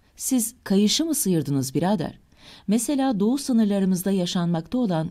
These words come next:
endişe verici bir göç dalgası karşısında ülkenin sınırlarının delik deşik olduğuna, yol geçen hanına döndüğüne dikkat çeken bir grup gencin "Hudut namustur." diye pankart asması üzerine gözaltına alınmalarından söz ediyorum.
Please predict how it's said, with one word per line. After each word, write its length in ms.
endişe 440
verici 340
bir 120
göç 340
dalgası 420
karşısında 760
ülkenin 400
sınırlarının 760
delik 280
deşik 300
olduğuna, 520
yol 220
geçen 360
hanına 500
döndüğüne 460
dikkat 320
çeken 400
bir 120
grup 320
gencin 420
"Hudut 440
namustur." 640
diye 160
pankart 520
asması 440
üzerine 500
gözaltına 560
alınmalarından 760
söz 260
ediyorum. 340